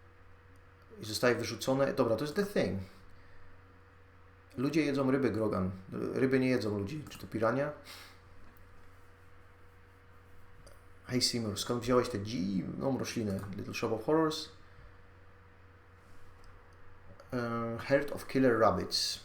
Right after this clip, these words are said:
Bardzo ciekawe, nie wiem. No ale to może być tylko Night of the Lepus. Ale zostawimy sobie. Prawdziwy Święty Mikołaj był totalnie inny. Coca-Cola,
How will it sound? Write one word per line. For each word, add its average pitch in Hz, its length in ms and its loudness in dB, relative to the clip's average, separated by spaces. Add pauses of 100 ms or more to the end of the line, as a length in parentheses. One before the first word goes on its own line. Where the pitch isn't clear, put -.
(1300)
Bardzo 107 400 0
ciekawe, 98 380 2
nie 95 120 2
wiem. 95 240 0 (760)
No 117 80 4
ale 117 120 6
to 127 100 2
może 127 200 4
być 120 240 0
tylko 113 680 4 (1120)
Night 110 220 2
of 107 100 0
the 107 80 0
Lepus. 107 840 -2 (880)
Ale 101 100 -8
zostawimy 98 400 0
sobie. 92 260 -2 (2000)
Prawdziwy 131 420 4 (320)
Święty 131 240 4
Mikołaj 123 300 8
był 107 120 -2
totalnie 117 360 6
inny. 143 380 0 (560)
Coca-Cola, 120 580 2